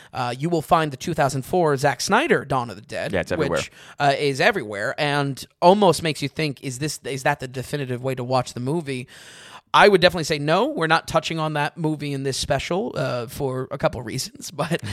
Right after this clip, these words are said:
Speaker 2: <laughs>
Speaker 1: it is extremely hard, uh, to try to find this film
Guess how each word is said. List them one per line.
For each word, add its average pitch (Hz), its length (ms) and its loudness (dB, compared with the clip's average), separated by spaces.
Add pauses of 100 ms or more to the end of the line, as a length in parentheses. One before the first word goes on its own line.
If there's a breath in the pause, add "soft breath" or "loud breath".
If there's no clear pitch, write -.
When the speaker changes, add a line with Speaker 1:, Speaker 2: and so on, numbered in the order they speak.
(100)
Speaker 2:
<laughs> - 200 -8
Speaker 1:
it 175 200 0
is 151 240 0
extremely 143 720 -4
hard, 113 520 -6
uh, 120 260 -8
to - 120 -6
try 120 200 -6
to 113 80 -12
find 135 280 -6
this 131 140 -6
film 123 500 -4